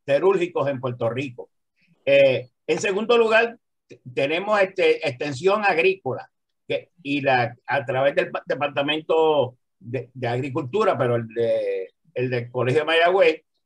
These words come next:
que todavía se ha quedado con esa parte importante. Y, y sé que ha ayudado a muchos clubes cuatro H, a la, a la formación y al entendimiento del conocimiento de la agricultura. Tercer punto, tenemos el Sea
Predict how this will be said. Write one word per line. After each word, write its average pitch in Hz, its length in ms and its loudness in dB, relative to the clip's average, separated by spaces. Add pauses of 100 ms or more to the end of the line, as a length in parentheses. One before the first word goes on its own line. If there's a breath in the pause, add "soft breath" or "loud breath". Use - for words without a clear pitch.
(100)
que 147 120 -2
todavía 156 420 0
se 185 120 -4
ha 190 80 -2
quedado 196 260 2
con 185 180 -4
esa 185 140 -6
parte 175 320 -4
importante. 143 640 -4 (240)
Y, 170 180 0 (160)
y 139 200 -4
sé 190 480 -2 (100)
que 135 80 -8
ha 139 60 0
ayudado 165 560 0
a 143 80 -4
muchos 170 400 -4 (720)
clubes 170 360 0
cuatro 147 360 -2
H, 165 580 -2 (280)
a 131 160 0
la, 123 100 -4
a 127 160 -8
la 120 160 -6
formación 139 840 -2 (240)
y 127 100 -2
al 135 100 0
entendimiento 139 760 -2
del 147 220 -2
conocimiento 135 640 -2
de 160 40 2
la 147 60 2
agricultura. 127 760 0 (460)
Tercer 233 420 0
punto, 190 580 -4 (100)
tenemos 180 340 -4
el 190 100 0
Sea 190 200 -8